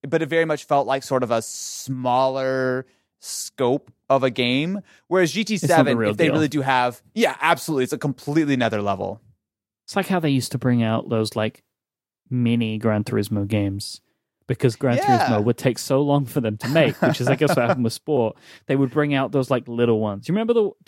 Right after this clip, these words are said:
Speaker 2: I don't even rem-, remember which one it was that had the little, was it the little Toyota car?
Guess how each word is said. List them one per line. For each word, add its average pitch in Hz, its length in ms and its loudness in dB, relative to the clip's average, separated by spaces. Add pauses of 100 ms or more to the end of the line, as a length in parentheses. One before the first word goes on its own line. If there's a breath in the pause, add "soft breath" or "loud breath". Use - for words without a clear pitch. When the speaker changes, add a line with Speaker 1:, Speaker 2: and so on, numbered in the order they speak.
Speaker 2:
I 147 200 -6
don't 143 240 -4
even 123 160 0
rem-, 110 280 0
remember 113 320 2
which 113 220 -2
one 110 140 0
it 107 80 0
was 113 240 2
that 117 140 -2
had 127 220 -2
the 131 80 -2
little, 123 480 0 (400 soft breath)
was 143 100 -2
it 208 80 -2
the 185 80 2
little 180 180 4
Toyota 165 560 0
car? 175 420 0